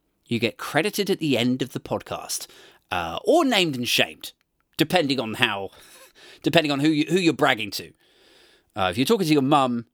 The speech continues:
strong chance she may see this as named and shamed. If you're talking to your mates who are all politically aware, they might be like, "Yeah, okay, that's pretty cool."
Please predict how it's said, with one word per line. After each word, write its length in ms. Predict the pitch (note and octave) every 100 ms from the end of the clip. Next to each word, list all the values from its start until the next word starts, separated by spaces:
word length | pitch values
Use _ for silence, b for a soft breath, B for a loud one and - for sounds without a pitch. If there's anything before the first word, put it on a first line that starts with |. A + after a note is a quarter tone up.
| _ -
strong 400 | - - E3 B2+
chance 460 | - A#2+ G#2 - -
she 260 | - - B2
may 220 | A2+ A2
see 200 | - A2+
this 200 | G2 -
as 140 | G#2+
named 240 | G#2+ F#2+ F2+
and 120 | F2
shamed. 400 | B2+ C3 B2 - b b b
If 60 | b
you're 60 | B2
talking 220 | B2+ G2+
to 60 | G2
your 100 | G2+
mates 320 | B2 A#2+ -
who 120 | G#2
are 80 | G#2
all 100 | G2
politically 520 | - A#2 G#2 - G#2+
aware, 440 | F2+ G#2 B2+ A2+ - B B -
they 120 | G#2+
might 280 | G#2 G2+ -
be 140 | G2+
like, 520 | F#2+ F2+ E2+ - - _
"Yeah, 220 | G#3 D#4 -
okay, 240 | G3 D3+
that's 180 | G#3+ G3+
pretty 180 | - G#3+
cool." 220 | C4+